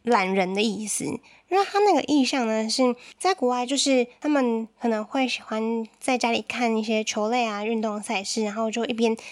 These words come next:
拿着那个洋芋片嘛，很大包的 chips，然后边吃，然后整个人就很像就是陷进去沙发里面，像一个大马铃薯。那就是后面，呃，出现这个 a couch potato，就是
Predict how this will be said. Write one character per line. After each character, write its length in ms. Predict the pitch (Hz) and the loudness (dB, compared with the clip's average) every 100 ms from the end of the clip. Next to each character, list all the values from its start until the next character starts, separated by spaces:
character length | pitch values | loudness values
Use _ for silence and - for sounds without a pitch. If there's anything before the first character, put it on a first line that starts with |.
| - | -8
拿 180 | 233 202 | -4 -4
着 100 | 208 | -4
那 140 | 220 226 | -4 -4
个 220 | 220 202 | -4 -6
洋 300 | 202 196 226 | -6 -6 -4
芋 180 | 254 226 | -4 -6
片 260 | - 240 | -2 0
嘛， 140 | 185 202 | 0 -4
很 140 | 208 | -6
大 180 | 226 226 | -2 -2
包 160 | 208 208 | -4 -6
的 100 | 202 | -6
chips， 380 | - 233 - - - - - | -4 -4 -6 -10 -16 -16 -6
然 140 | 220 | -4
后 140 | 214 220 | -2 -2
边 300 | 220 214 220 | 0 0 0
吃， 260 | - 226 | 0 -2
然 100 | 208 | -2
后 140 | 220 240 | -2 -2
整 100 | 214 | -2
个 80 | 202 | -6
人 160 | 196 | -8
就 80 | 226 | -8
很 160 | 226 202 | -8 -6
像 280 | 214 208 | -6 -8
就 120 | 208 214 | -8 -6
是 140 | 214 | -4
陷 320 | 214 247 214 | -2 0 2
进 180 | 220 220 | 2 0
去 280 | 226 214 208 - | 2 0 -2 -8
沙 280 | - 233 214 | -2 0 2
发 240 | 220 208 214 | 0 0 -2
里 160 | 190 | -4
面， 400 | 226 208 202 220 - - | -2 0 0 -2 -12 -14
像 160 | - 226 208 | -4 -2 -2
一 20 | |
个 200 | 202 196 | -6 -8
大 320 | - 254 202 | -6 -2 -2
马 180 | 185 - | -2 -4
铃 240 | - - 208 | -6 -4 -2
薯。 300 | - 277 269 - | -2 -4 -12 -4
那 180 | 285 262 | 0 0
就 120 | 262 | 0
是 140 | 254 | -2
后 240 | 247 - 294 | -4 0 2
面， 320 | 269 247 226 - - - | 2 0 -4 -10 -20 -6
呃， 240 | 226 208 | -4 -4
出 180 | 208 254 | -4 -4
现 320 | 233 254 220 | 0 0 0
这 120 | 202 220 | -2 -2
个 140 | 208 | -2
a 120 | 214 | -2
couch 280 | - 226 240 | -2 0 0
potato， 520 | - 202 208 208 202 | -4 -4 -2 -2 -4
就 100 | 214 | -4
是 160 | 208 | -2